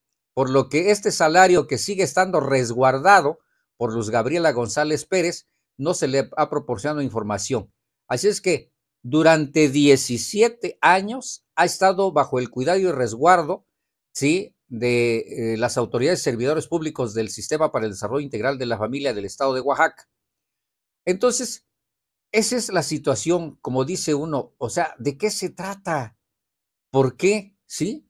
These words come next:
Entonces, la otra persona, ¿sí? Eh, labora como auxiliar voluntaria de la Casa Hogar número uno, con funciones de ayudante de cocina,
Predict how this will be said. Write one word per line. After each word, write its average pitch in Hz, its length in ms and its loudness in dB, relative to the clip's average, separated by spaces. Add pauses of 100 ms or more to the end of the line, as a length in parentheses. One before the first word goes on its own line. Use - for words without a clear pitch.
(680)
Entonces, 170 600 4 (1300)
la 151 180 8
otra 220 240 4
persona, 160 600 2
¿sí? 196 400 -2
Eh, 123 180 0 (140)
labora 151 600 6
como 123 200 -2
auxiliar 131 400 0
voluntaria 147 500 0
de 127 80 -2
la 107 140 -4
Casa 151 240 -4
Hogar 139 200 0
número 151 280 0
uno, 147 340 -2 (320)
con 120 200 -4
funciones 147 440 -4
de 139 60 0
ayudante 139 460 -2
de 123 120 -4
cocina, 165 600 -4